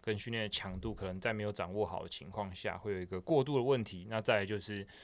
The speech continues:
诶，他们营养观念可能也不是这么好。他们可能，你们听过一些跟量级有关的竞技项目，他们需要在压体重的情况下，他们在长期两到三个月都是营养不足的情况下，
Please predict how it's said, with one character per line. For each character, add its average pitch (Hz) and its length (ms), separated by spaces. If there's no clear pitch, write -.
诶， 104 220
他 131 160
们 117 180
营 110 140
养 113 200
观 95 200
念 104 200
可 - 160
能 87 180
也 92 100
不 - 160
是 110 140
这 113 100
么 95 120
好。 - 320
他 - 100
们 120 140
可 101 120
能， 85 360
你 110 100
们 101 160
听 117 220
过 117 180
一 - 20
些 107 120
跟 107 240
量 110 240
级 - 320
有 101 140
关 101 260
的 98 200
竞 117 220
技 107 140
项 101 200
目， 95 300
他 - 160
们 110 100
需 - 160
要 107 120
在 104 260
压 117 180
体 104 160
重 107 160
的 98 60
情 92 180
况 98 180
下， 98 220
他 117 140
们 104 200
在 104 260
长 98 320
期 - 220
两 95 120
到 107 120
三 104 200
个 98 120
月 98 240
都 104 120
是 104 180
营 107 120
养 98 160
不 107 140
足 - 180
的 87 80
情 - 180
况 98 140
下， 95 180